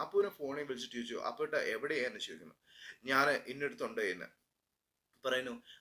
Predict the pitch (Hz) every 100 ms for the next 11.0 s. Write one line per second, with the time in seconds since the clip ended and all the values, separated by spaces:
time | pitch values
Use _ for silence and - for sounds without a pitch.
0 | - - 170 170 160 160 160 156 156 139
1 | 117 127 123 - 131 127 120 139 110 107
2 | 117 139 - 92 117 139 147 - _ _
3 | _ 110 135 135 - - _ _ 117 120
4 | 147 143 139 139 _ _ 92 98 110 131
5 | 139 139 143 139 120 113 135 - 123 123
6 | 151 143 147 143 143 139 143 147 151 151
7 | 143 120 98 113 131 120 120 139 151 156
8 | 139 135 123 92 69 - - 101 113 127
9 | 135 151 143 143 143 135 131 131 - -
10 | 98 - 104 104 120 120 131 131 123 117